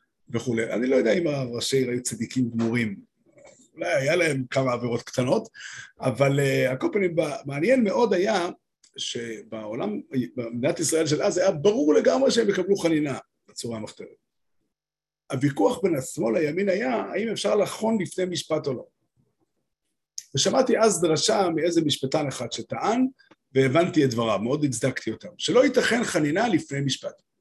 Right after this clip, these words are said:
והסיבה לזה היא מאוד פשוטה, כי המשפט נחוץ כדי להגדיר את המעשה כפשע. איזה עונש נותנים, מידת הרחמים יכולה להש-, להשפיע.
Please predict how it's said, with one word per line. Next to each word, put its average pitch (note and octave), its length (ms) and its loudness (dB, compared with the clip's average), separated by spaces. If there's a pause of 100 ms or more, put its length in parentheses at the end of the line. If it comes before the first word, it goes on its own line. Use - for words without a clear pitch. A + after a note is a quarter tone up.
(920)
והסיבה B2 380 2
לזה C#4 120 2
היא A#3+ 80 4
מאוד A3+ 180 2
פשוטה, E3 460 0 (200)
כי - 320 -2 (760)
המשפט D3 500 2
נחוץ C4 480 2
כדי G3+ 280 2
להגדיר D#3+ 560 2
את A#3+ 100 2
המעשה G#3 380 2
כפשע. G#3 400 -2 (2500)
איזה D#4 200 6
עונש C#4 280 4
נותנים, B3 560 4
מידת B3+ 220 6
הרחמים A3 400 2
יכולה F#3 260 4
להש-, F3+ 320 -2
להשפיע. D#3 460 -2